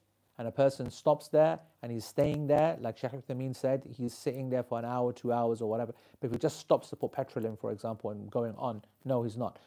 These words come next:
But if he stops to ste-, to rest and to re-, uh, relax in that area and so on, then I think he needs to pray just as Shaykh Uthaymeen says. Maryam says, So using the same logic of extrapolating the idea of how far can the adhan be heard,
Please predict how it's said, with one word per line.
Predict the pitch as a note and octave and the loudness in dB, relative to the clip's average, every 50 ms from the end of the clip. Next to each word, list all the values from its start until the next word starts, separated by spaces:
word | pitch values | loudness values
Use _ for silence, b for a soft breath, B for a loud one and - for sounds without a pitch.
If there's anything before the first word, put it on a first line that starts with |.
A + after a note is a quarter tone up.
| b b b | b b b
But | - A#2 | -12 -8
if | - | -6
he | A#2+ A#2 | -6 -8
stops | - - - D#3+ C3+ - - | -2 4 4 4 4 4 -4
to | - - - | -14 -14 -14
ste-, | - - - - - D#3 D3+ - C3+ - | -12 -14 -16 0 4 4 4 4 2 -4
to | - C3 | -6 -4
rest | A#2 A#2 C#3+ C#3 - - - - - | 0 2 2 2 2 -2 -10 -10 -8
and | A#2 A2+ G#2+ | -8 -8 -8
to | - - A2 | -8 -8 -4
re-, | A2+ A#2 A#2 - - | -4 -4 -4 -4 -6
uh, | B2+ G#2+ A2 A#2+ A2+ | -6 -6 -4 -6 -4
relax | B2 C#3 D3 C#3+ C3+ - - | 2 2 4 2 2 0 -8
in | - D3 C3 A#2+ A#2+ | -12 -10 -8 -6 -6
that | A#2 A#2+ - | -6 -8 -4
area | C3 C3 C3+ C3 B2+ B2 A#2+ A2+ b b b b b b b b b _ | -2 -2 0 0 2 0 0 -2 b b b b b b b b b _
and | - B2 A#2+ A2+ A2+ G#2+ | -4 -2 -2 -2 -4 0
so | - - D3 C#3+ | 4 4 6 6
on, | C#3+ C#3+ - - - - - | 6 4 0 -6 -16 -8 -6
then | - B2 | -2 -2
I | A#2+ A2+ | -2 -2
think | - - B2 A#2+ - | -2 -4 -6 -6 -4
he | B2+ A#2+ | -6 -4
needs | A#2 A#2 A2 - | -4 -6 -6 -8
to | A2 | -10
pray | G#2 - - A2 A2+ | -6 0 0 0 0
just | - A#2 G#2+ - | 0 -4 -6 -8
as | A2+ G#2 | -8 -6
Shaykh | - G#2 G2+ - | -6 -6 -6 -6
Uthaymeen | A2 G#2+ A2 G#2 G#2 G#2+ G#2 | -6 -8 -8 -6 -6 -8 -10
says. | - - - - b b b b b b b b b b b | -12 -16 -18 -20 b b b b b b b b b b b
Maryam | - B2+ C3 C3 B2 A#2 | -2 0 0 0 0 2
says, | - C#3 C3 C3 A#2+ - b b b b b b b | 4 6 6 6 4 0 b b b b b b b
So | _ - - C3 | _ 4 6 6
using | C3 B2 C3+ E3+ E3+ C#3 D#3+ D#3+ D#3+ D#3 D#3 C#3 A#2 A#2+ | 6 6 6 6 6 6 6 4 4 2 0 -2 -4 -2
the | C3+ C3+ C3+ C3+ C3+ | 0 2 4 4 2
same | C3+ - - E3 D#3 D#3 D3 | 0 2 2 2 2 4 4
logic | C#3 C#3+ C#3 C3+ C3+ - | 4 2 2 2 0 -4
of | B2+ A#2 | -2 -4
extrapolating | B2+ - - - C#3 - - C3+ B2+ - - B2+ | -4 -4 0 0 0 0 2 0 0 0 -2 -4
the | B2 A#2+ | -2 -2
idea | A#2+ A#2 B2 | 0 0 0
of | A#2 G#2 | -2 -2
how | - - B2+ A#2+ | 0 0 0 0
far | - - B2 A#2+ | 0 0 -2 -2
can | A2 - A#2+ A2+ | -2 -4 -4 -4
the | A2 | -2
adhan | A2 A2 A#2+ A#2 A2+ G#2+ | -2 -2 -2 -4 -4 -6
be | G#2+ G#2+ | -6 -4
heard, | G#2+ B2+ A#2+ A2+ - | 0 0 0 0 -2